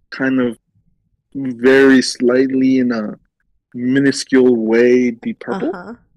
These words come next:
Speaker 2: Yeah, <laughs> no, yeah, no, I was gonna say the same thing. It looks, it looks lavender, if anything. <laughs> Which is a shade of
Speaker 1: So
Speaker 2: purple,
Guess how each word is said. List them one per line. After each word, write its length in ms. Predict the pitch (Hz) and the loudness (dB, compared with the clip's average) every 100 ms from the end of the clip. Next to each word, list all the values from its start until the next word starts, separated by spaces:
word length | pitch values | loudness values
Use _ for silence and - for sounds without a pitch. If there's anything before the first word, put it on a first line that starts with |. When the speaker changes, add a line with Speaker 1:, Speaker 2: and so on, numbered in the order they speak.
| _ | _
Speaker 2:
Yeah, 400 | 240 247 214 196 | -6 -2 0 0
<laughs> 20 | |
no, 280 | 247 254 208 | 2 4 2
yeah, 300 | 208 214 190 | 0 -2 -2
no, 100 | 196 | -2
I 280 | 190 190 190 | -2 -4 -4
was 240 | 190 196 | -8 -10
gonna 160 | 196 185 | -12 -12
say 140 | 185 | -12
the 40 | 180 | -14
same 220 | 196 185 | -14 -12
thing. 180 | 226 180 | -12 -10
It 60 | 185 | -10
looks, 340 | 196 - - - | -10 -14 -14 -6
it 40 | |
looks 280 | 233 254 - - - _ | -6 -6 -14 -20 -20 _
lavender, 880 | 190 196 196 185 185 175 165 147 - _ | -8 -4 -2 -2 -4 -10 -12 -14 -18 _
if 160 | 196 - | -16 -14
anything. 440 | 139 190 254 262 | -12 -2 4 4
<laughs> 300 | - - - - - - - _ _ _ - - - | 4 2 0 -2 -4 -4 -10 _ _ _ -16 -14 -8
Which 220 | 254 247 | -6 -4
is 180 | 262 254 262 | -4 0 2
a 60 | |
shade 420 | 139 143 143 - - | 4 4 6 6 6
of 240 | 151 139 | 6 4
Speaker 1:
So 160 | 139 135 | 0 0
Speaker 2:
purple, 640 | 262 262 220 170 202 | 2 2 0 -4 -6